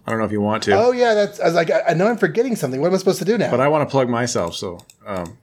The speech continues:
Speaker 1: I was.
Speaker 2: Yeah, plug yourself.
Speaker 1: I was just gonna say that unusually I have something else outside of this that I did recently as of this recording. I was on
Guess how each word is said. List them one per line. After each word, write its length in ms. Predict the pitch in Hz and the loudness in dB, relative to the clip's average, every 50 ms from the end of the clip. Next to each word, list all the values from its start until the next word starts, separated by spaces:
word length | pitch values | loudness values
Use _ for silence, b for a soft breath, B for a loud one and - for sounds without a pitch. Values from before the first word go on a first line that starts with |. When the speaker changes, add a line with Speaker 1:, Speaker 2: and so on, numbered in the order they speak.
| - | -8
Speaker 1:
I 60 | - 101 | -6 -4
was. 120 | 95 - | -2 2
Speaker 2:
Yeah, 140 | 202 196 180 | 2 2 4
plug 180 | - 196 196 | 4 2 2
yourself. 380 | 185 175 175 139 110 101 - - | 2 0 0 0 -2 -2 0 2
Speaker 1:
I 60 | 117 | 2
was 100 | 117 117 | 2 4
just 160 | 143 165 - | 2 0 2
gonna 140 | - 160 135 | 2 2 2
say 240 | - - 143 139 131 | 2 2 2 4 6
that 240 | 120 117 110 - B B B B B B B B - | 4 4 2 0 B B B B B B B B -2
unusually 520 | 160 151 147 156 170 180 156 160 156 131 | -2 0 0 2 0 0 0 0 0 2
I 80 | 127 123 | 2 2
have 200 | 127 135 131 123 | 0 0 0 0
something 280 | - 156 143 139 139 | 0 0 0 0 0
else 220 | 131 131 131 127 135 | 2 2 0 2 2
outside 320 | 127 127 123 - 127 117 | 0 0 2 2 0 2
of 80 | 113 107 | 2 2
this 160 | 113 113 104 | 0 0 0
that 140 | 120 120 113 | 0 0 0
I 80 | 110 | 0
did 240 | 101 110 113 110 104 | 0 0 0 0 0
recently 480 | 110 113 113 104 127 117 113 113 113 110 | 0 0 0 -2 -4 -6 -4 -2 0 0
as 180 | 110 107 104 | 0 0 -2
of 80 | 110 101 | -2 -4
this 180 | 110 101 - - | -4 -4 -4 -6
recording. 440 | 107 104 - 113 113 110 107 107 | -8 -6 -2 0 0 0 0 0
I 80 | 104 110 | 0 0
was 180 | 113 117 113 123 | 0 0 0 0
on 460 | 120 117 113 117 117 113 107 104 | 0 0 0 0 0 0 -2 -4